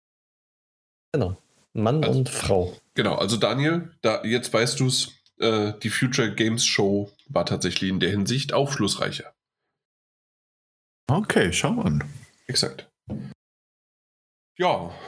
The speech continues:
Speaker 2: äh, aber, äh, hältst, äh, weil wir haben schon drüber gesprochen, was hältst du davon? Oder
Speaker 3: Ich
Speaker 2: hat er dich noch gar nicht abgeholt?
Speaker 3: Doch, doch, doch. Also was ich da gesehen hab im Summer Game Fest, das sah gut aus.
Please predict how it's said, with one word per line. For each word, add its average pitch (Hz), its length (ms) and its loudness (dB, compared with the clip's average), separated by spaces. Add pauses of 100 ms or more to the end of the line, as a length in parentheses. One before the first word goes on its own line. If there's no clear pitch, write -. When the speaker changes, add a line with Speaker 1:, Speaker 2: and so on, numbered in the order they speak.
Speaker 2:
äh, 120 500 2 (1040)
aber, 117 340 0 (160)
äh, 120 320 0
hältst, 143 280 2
äh, 110 300 -2
weil 123 140 2
wir 135 100 2
haben 156 100 2
schon 160 140 2
drüber 143 180 4
gesprochen, 131 560 0
was 117 180 2
hältst 127 200 2
du 160 40 -2
davon? 190 400 0
Oder 131 360 0
Speaker 3:
Ich 113 180 0
Speaker 2:
hat 113 260 0
er 143 60 4
dich 135 120 2
noch 135 100 2
gar 113 120 2
nicht 110 140 0
abgeholt? 95 480 -4 (460)
Speaker 3:
Doch, - 220 2
doch, 190 120 0
doch. 160 160 2
Also 110 200 2
was 110 120 2
ich 104 80 0
da 98 100 0
gesehen 90 280 0
hab 143 160 0
im 107 180 2
Summer 107 200 2
Game 95 160 0
Fest, - 240 0
das 82 100 2
sah 80 80 2
gut 76 200 -2
aus. 143 340 0